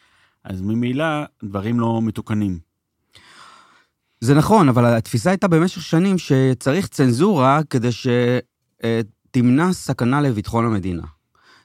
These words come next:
Speaker 2: צריך הגבלות על התקשורת כדי לא לתת מתנות לאויב, כדי למנוע אירועים מלחמתיים קשים שיפגעו במדינת ישראל. אחרי השבעה באוקטובר,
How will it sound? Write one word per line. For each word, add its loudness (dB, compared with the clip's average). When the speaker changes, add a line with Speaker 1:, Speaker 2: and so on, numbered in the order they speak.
Speaker 2:
צריך -2
הגבלות 0
על 0
התקשורת -2
כדי 0
לא 2
לתת -2
מתנות -2
לאויב, -2
כדי 0
למנוע 0
אירועים 2
מלחמתיים -2
קשים -2
שיפגעו -2
במדינת 0
ישראל. -4
אחרי -4
השבעה -2
באוקטובר, -2